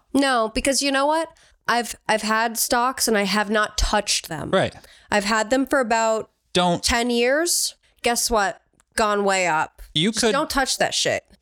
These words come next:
Speaker 2: You could go bankrupt in an afternoon.
Speaker 1: I could.
Speaker 2: Yeah. It's crazy.
Speaker 1: Yep.
Speaker 2: What they will allow you to do.
Speaker 1: Absolutely.
Speaker 2: You can quite literally ruin your fucking life in an hour
Speaker 1: Mm-hmm.
Speaker 2: on Robinhood. <laughs> It's a fucking nuts.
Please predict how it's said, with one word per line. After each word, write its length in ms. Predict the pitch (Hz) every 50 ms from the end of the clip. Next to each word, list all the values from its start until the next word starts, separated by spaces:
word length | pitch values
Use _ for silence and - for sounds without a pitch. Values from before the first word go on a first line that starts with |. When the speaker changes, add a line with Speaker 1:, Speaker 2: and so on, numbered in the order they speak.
| _
Speaker 2:
You 240 | - 139 143 175 202
could 300 | - - 254 226 196 160
go 160 | - 180 175 151
bankrupt 760 | 123 120 - 131 135 143 143 - - 131 117 110 - - - - _ -
in 140 | 131 123
an 120 | 123 120 117
afternoon. 680 | 117 113 101 - - 117 107 101 101 98 95 101 110 - - -
Speaker 1:
I 60 | -
could. 320 | 359 - 453 440 220 170 - _ _ _ _ _ _
Speaker 2:
Yeah. 420 | - 123 123 120 117 107 92 - - - _ _ _ _ -
It's 160 | 160 - -
crazy. 540 | - - - 165 170 131 107 104 92 - - - _ _ -
Speaker 1:
Yep. 240 | 269 349 330 - - _ - _
Speaker 2:
What 180 | 131 135 139 -
they 100 | 135 131
will 260 | 127 135 127 123 123
allow 200 | 120 117 123 127
you 160 | 127 120 120
to 120 | 117 - 120
do. 280 | 107 113 110 95 95 - - _ _ _ _
Speaker 1:
Absolutely. 720 | - 190 190 185 - - - 226 240 269 285 - 208 220 220 214
Speaker 2:
You 120 | - 135 143
can 200 | - 175 156 139
quite 300 | - - - - 180 190
literally 360 | 147 170 156 151 135 123 113
ruin 600 | 101 101 101 101 107 113 117 127 143 160 170 165 160
your 140 | 131 107 101
fucking 520 | - - - - 165 147 - - 156 139
life 320 | 127 123 120 117 110 - -
in 180 | - 135 117
an 100 | 113 104
hour 400 | 107 107 104 101 95 92 - - - _ _ -
Speaker 1:
Mm-hmm. 540 | 202 202 214 214 214 196 240 262 311 359
Speaker 2:
on 160 | - 117 113 110
Robinhood. 480 | 110 104 104 - 107 95 90 95 92
<laughs> 500 | - - - - - - - - - - - - - - - - - _ -
It's 180 | 170 170 - -
a 80 | 160
fucking 640 | - - - - - 190 170 - 151 131 113 110 117
nuts. 80 | -